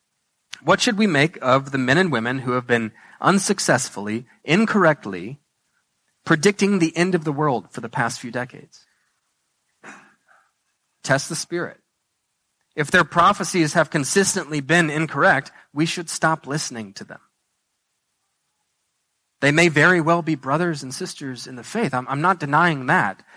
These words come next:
But their teaching is inspired by demonic spirits of error. Otherwise, their prophecies would come true. Another example.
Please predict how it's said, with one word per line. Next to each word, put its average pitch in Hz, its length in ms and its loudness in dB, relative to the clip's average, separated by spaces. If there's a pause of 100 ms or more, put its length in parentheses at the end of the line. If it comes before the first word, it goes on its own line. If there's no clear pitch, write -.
But 151 140 -2
their 147 120 6
teaching 131 640 -2
is 135 140 -12
inspired 139 560 -2
by 123 140 -2
demonic 139 720 0 (260)
spirits 185 680 0
of 139 180 -4
error. 180 340 2 (1500)
Otherwise, 127 500 0
their 160 100 -6
prophecies 113 520 -12
would - 100 -20
come 160 180 -18
true. 254 200 -18 (2250)
Another 185 300 4
example. 127 460 -2